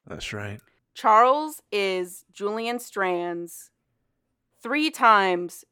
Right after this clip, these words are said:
Speaker 2: great nephew. So Julian's little
Speaker 1: So
Speaker 2: sister,
Speaker 1: far.
Speaker 2: Lil-, Julian's little sister was Charles's great, great grandmother.
Speaker 1: Yes.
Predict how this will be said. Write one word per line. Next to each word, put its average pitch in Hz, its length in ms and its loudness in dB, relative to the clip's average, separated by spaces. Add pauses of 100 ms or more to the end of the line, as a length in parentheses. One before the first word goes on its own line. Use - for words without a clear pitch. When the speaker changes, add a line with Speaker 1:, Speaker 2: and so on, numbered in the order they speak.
Speaker 2:
great 190 380 -2 (680)
nephew. - 540 -10 (840)
So 202 140 -6
Julian's 254 580 0
little 240 240 6
Speaker 1:
So 254 160 4
Speaker 2:
sister, 120 280 2
Speaker 1:
far. 92 340 -4 (220)
Speaker 2:
Lil-, 190 220 -2
Julian's 214 380 -2
little 240 140 4
sister 190 500 -2 (440)
was 175 140 -14
Charles's 185 440 0
great, 185 340 -6 (320)
great 202 300 0
grandmother. 151 480 -6 (280)
Speaker 1:
Yes. 98 540 -6